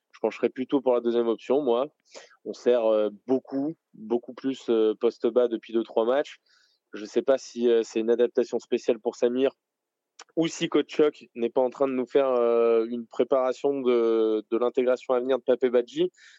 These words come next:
Euh, on verra ça bientôt, parce que Pape Badji, on s'en rappelle, hein, il nous a clairement dit que lui, il était parti des... il était parti de son ancienne équipe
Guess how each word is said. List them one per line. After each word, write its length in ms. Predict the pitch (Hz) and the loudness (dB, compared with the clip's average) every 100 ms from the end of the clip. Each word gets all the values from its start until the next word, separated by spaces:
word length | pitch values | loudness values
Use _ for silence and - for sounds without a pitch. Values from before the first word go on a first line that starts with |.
| _ _ | _ _
Euh, 360 | 110 110 113 110 | -2 0 2 2
on 120 | 113 | 2
verra 220 | 117 117 | 0 0
ça 160 | 117 123 | -2 0
bientôt, 420 | 127 123 160 180 - - _ | 0 2 0 0 -6 -20 _
parce 100 | _ | _
que 60 | - | -4
Pape 500 | 113 113 127 120 123 | -2 0 2 4 2
Badji, 280 | 123 123 120 | 2 0 2
on 60 | 139 | 0
s'en 180 | - 117 | 2 0
rappelle, 320 | 120 165 165 | 2 2 2
hein, 120 | 151 | 2
il 380 | 147 123 113 113 | -2 -4 -8 -8
nous 200 | 117 113 | -6 -2
a 60 | 117 | 0
clairement 320 | - 123 127 | 0 0 0
dit 140 | 131 | -2
que 80 | 135 - | -10 -6
lui, 160 | 143 | -4
il 80 | 135 | -2
était 200 | 123 127 | -2 0
parti 440 | - 120 - 131 127 | 0 -2 -6 -14 -4
des... 800 | 123 117 113 107 104 107 78 71 - - 60 _ | -2 0 0 -2 -2 -4 -6 -14 -20 -20 -20 _
il 120 | 123 117 | -14 -8
était 160 | - | -4
parti 300 | 131 - - | -4 -6 -12
de 40 | - | -6
son 200 | 135 120 | -2 0
ancienne 320 | 120 - 127 | 0 0 -2
équipe 400 | 123 139 127 | -2 -6 -4